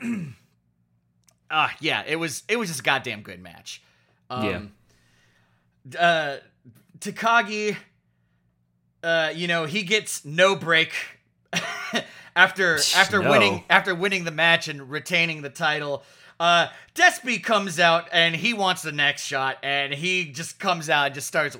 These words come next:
Speaker 1: wailing on a completely fucking spent Shingo with his own belt. <laughs>
Speaker 2: Oh yeah, man, Su-, Suzuki Goon, best goon. They s-, starting trouble.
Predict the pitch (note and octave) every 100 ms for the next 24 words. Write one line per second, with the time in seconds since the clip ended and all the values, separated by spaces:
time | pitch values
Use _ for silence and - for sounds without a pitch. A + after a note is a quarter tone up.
0 | C3 D3 E3+ F3+ F3+ E3+ D#3+ D3 C3+ B2
1 | - D3 D#3+ F#3 D#3+ D3 - F3+ D#3+ C#3
2 | B2+ - D3 C#3+ D3+ C#3 D3 D3 C#3+ D#3+
3 | D3+ D3 D#3 C#3+ B2+ - D3 D3+ - -
4 | - - _ - - _ _ _ _ _
5 | _ - F#3 F3+ E3+ E3+ - - A#2 C#3+
6 | D3 G#2 G#2 B2+ G#2+ G#2+ G#2 G2+ - -
7 | G#2 G#2 D3 A#2 G2+ F#2 A2+ C3 A2 G2+
8 | F#2+ F#2 - - A2 A#2+ - - C#3+ -
9 | _ _ - - - - - - - C#3
10 | C#3+ A#2+ A#2+ A#2 F2+